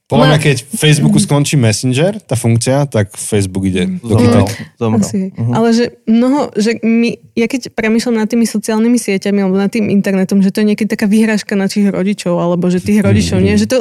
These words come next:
Speaker 4: to máš z toho internetu, lebo si stále za telefónom. Ale že ako je to skvelé, že máme, že prístup k,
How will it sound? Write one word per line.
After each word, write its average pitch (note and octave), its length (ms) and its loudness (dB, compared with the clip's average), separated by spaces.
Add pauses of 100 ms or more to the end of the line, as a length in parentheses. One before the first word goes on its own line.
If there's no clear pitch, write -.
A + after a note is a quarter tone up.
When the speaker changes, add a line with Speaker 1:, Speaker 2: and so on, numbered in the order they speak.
Speaker 4:
to F#3+ 120 -6
máš B3 160 2
z - 80 -8
toho B3 140 0
internetu, F#3+ 640 0
lebo F#3 160 2
si G3+ 160 -4
stále G#3 180 -2
za G3+ 220 0
telefónom. G3+ 640 0 (540)
Ale G3+ 240 0
že G3 100 0
ako G#3+ 260 -2
je E4 120 0
to A#3+ 100 0
skvelé, F#3+ 440 -2
že F#3 120 2
máme, F#3 320 0
že F3+ 140 0
prístup G#3+ 480 -2
k, - 100 -20